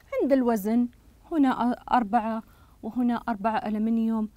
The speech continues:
هنا ستة وهنا ستة أكسجين، إذا المعادلة لدي موزونة. إذا المواد هنا ثلاثة، الكسور ستكون ستة. أولًا سنثبت المقام، هنا غيرنا، سنقوم بتثبيت المقام.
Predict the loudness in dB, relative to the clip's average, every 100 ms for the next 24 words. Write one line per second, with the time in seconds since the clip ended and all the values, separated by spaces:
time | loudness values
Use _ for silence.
0 | -20 _ _ -2 2 2 2 -2 -8 -8
1 | -2 0 0 -6 -20 -16 -6 -2 0 -2
2 | -8 -6 -6 -6 -12 -12 -6 -2 -2 0
3 | -2 0 0 0 -2 -2 -2 -2 0 0
4 | -2 -8 -20 -18 -6 -4 -2 -2 -2 0
5 | 0 -2 -6 _ -20 _ -20 -16 -6 0
6 | 2 4 4 4 4 2 0 0 -2 -2
7 | 2 4 4 2 0 0 -2 -6 -6 -8
8 | -8 -10 -6 -4 -4 -4 -8 -4 0 0
9 | -2 -20 -20 -20 0 4 6 8 8 8
10 | 4 0 0 2 0 0 -2 0 4 4
11 | 4 -4 -20 -20 -18 2 4 4 2 -2
12 | 4 4 4 2 -2 -2 -2 0 -2 -2
13 | -2 -4 0 0 0 -2 -2 -4 -6 -6
14 | -6 -8 -8 -4 0 2 0